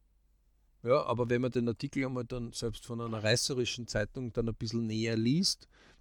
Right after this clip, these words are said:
dann kommt man halt drauf, dass er, ähm, genauso halt das belastet. Ja? Also,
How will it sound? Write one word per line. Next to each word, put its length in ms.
dann 120
kommt 260
man 140
halt 180
drauf, 540
dass 260
er, 200
ähm, 540
genauso 720
halt 400
das 160
belastet. 720
Ja? 240
Also, 380